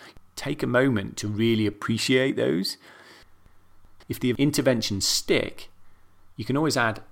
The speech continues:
another one, however much time later. And, um, and just like compounding interest on an <laughs> ethical investment, you know, the compounding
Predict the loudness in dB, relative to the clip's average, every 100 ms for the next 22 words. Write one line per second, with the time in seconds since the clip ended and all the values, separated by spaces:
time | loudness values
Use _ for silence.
0 | -8 -6 -4 -6 -8 -12 -14 -10 -4 -2
1 | -2 -2 -4 -2 -2 -2 -2 -2 -4 -6
2 | -6 -10 -14 -20 -20 -8 -4 0 0 -2
3 | -6 -6 -2 0 2 0 -2 -4 -2 2
4 | 4 6 6 4 4 6 4 4 2 4
5 | 4 2 2 2 4 6 6 6 0 -2
6 | -6 -2 2 4 4 4 6 8 8 6
7 | 6 2